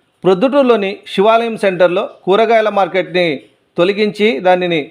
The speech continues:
తరలించడం వల్ల గతంలో ఉన్న ఎమ్మెల్యే రాచమల్లు ప్రసాద్ రెడ్డి అనేక విమర్శలను, ఒత్తిడులను ఎదుర్కోవలసి వచ్చింది.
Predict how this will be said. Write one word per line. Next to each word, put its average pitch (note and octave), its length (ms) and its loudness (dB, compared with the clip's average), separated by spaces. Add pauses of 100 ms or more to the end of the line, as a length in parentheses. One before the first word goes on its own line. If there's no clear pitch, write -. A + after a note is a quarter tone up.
తరలించడం F3+ 560 0
వల్ల D#3+ 300 2 (200)
గతంలో A#3 340 0
ఉన్న G3 200 -2
ఎమ్మెల్యే E3 680 -2
రాచమల్లు G3 440 0
ప్రసాద్ E3 360 0
రెడ్డి D#3 380 -2 (380)
అనేక A3+ 320 0
విమర్శలను, F3 680 0
ఒత్తిడులను E3+ 600 0
ఎదుర్కోవలసి E3 760 -2
వచ్చింది. B2+ 440 -6